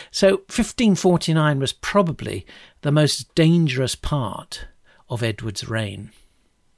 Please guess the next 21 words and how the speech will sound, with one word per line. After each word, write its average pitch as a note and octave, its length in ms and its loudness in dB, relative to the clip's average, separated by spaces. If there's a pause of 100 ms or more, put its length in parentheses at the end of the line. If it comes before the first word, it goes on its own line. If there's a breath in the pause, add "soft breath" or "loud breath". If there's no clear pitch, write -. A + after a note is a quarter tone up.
(140)
This, C3+ 200 -6
this - 260 -8
really B2+ 240 -2
could A#2 200 -6
have A2 100 -10
gone A2 220 -8
very A2+ 280 -6
badly A#2 440 -6
for - 300 -20
him - 200 -20
if - 160 -10
the - 120 -4
whole D3 600 4
of G#2+ 60 -12
the - 80 -14
country - 560 -14 (640 loud breath)
had, A#2 260 -2 (180)
had A#2 300 -4
risen A#2 340 -4
up, B2+ 340 -8 (360)
particularly C3 720 0